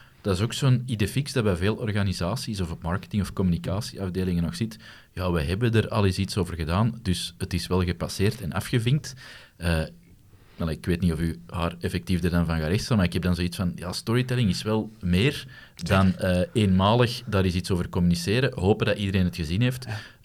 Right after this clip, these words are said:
Speaker 1: Eh, spoiler alert, het, eh, het zal zeker niet iedereen zijn dat u een, een, eenmalige post heeft gezien.
Speaker 2: Nee, nee.
Speaker 1: Eh, dat het, het fenomeen van communicatie en storytelling, dat dat wel is, ja, een, een, eh, een invalshoek vinden en vanuit verschillende manieren daar blijvend, eh,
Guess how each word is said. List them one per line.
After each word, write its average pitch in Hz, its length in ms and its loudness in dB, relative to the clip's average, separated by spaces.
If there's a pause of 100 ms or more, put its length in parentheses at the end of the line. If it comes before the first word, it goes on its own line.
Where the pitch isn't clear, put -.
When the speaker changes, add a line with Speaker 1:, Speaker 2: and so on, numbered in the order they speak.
Speaker 1:
Eh, 85 80 0
spoiler 98 540 4
alert, 82 400 0
het, - 320 -8
eh, 87 80 0
het 78 180 -4
zal 87 140 -2
zeker 104 340 4
niet 104 120 6
iedereen 95 420 8
zijn 85 140 6
dat 85 160 4
u 85 80 6
een, 82 200 2 (100)
een, 85 100 4
eenmalige 87 520 4
post 87 280 -2
heeft 85 180 -4
gezien. 90 320 0 (260)
Speaker 2:
Nee, 101 100 -8
nee. 98 100 -4
Speaker 1:
Eh, 85 340 0
dat 90 100 -2
het, 85 140 -6
het - 160 -14
fenomeen 92 440 2
van 101 260 0
communicatie 92 640 0
en 87 60 -2
storytelling, 127 480 0
dat 92 100 -2
dat 85 140 -6
wel 101 180 -2
is, 131 260 -4 (440)
ja, 101 240 -4
een, 90 240 -6
een, 85 140 -2
eh, 82 80 -4 (300)
een 87 200 -2
invalshoek 117 500 4
vinden 151 460 2 (340)
en 85 200 -2
vanuit 82 320 -2
verschillende 110 400 2
manieren 92 500 4
daar 85 180 2
blijvend, 110 840 0
eh, 92 100 -2